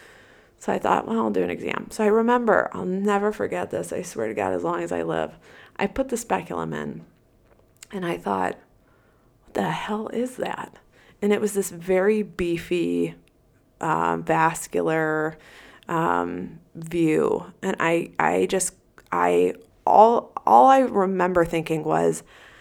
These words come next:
"Where is the cervix? I can't find it." I'm looking around, looking around. And I thought, and, and I couldn't find the cervix, and I thought that was very concerning, as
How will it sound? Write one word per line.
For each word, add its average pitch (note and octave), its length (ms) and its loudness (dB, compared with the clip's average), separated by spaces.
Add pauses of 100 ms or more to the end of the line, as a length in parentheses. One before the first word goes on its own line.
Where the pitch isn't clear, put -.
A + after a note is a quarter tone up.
(200)
"Where F3+ 340 6
is C4 160 4
the G#3+ 80 -2
cervix? F3 520 0
I - 60 0
can't - 460 -4
find F#3 400 -2
it." - 100 -2
I'm - 140 -6
looking F3+ 400 -2
around, E3 440 -2
looking F3 300 -4
around. D3+ 480 -4 (540)
And G3 160 4
I F#3+ 120 4
thought, F3+ 520 6 (260)
and, F#3+ 320 0
and B2 200 -2
I F3 140 2
couldn't A3 240 2
find A3+ 180 2
the G#3+ 40 0
cervix, E3+ 400 0
and F3 100 -4
I E3 40 -4
thought E3+ 160 0
that F3 100 2
was E3 80 -2
very D#3+ 180 0
concerning, D#3+ 720 -4
as C#3+ 320 -4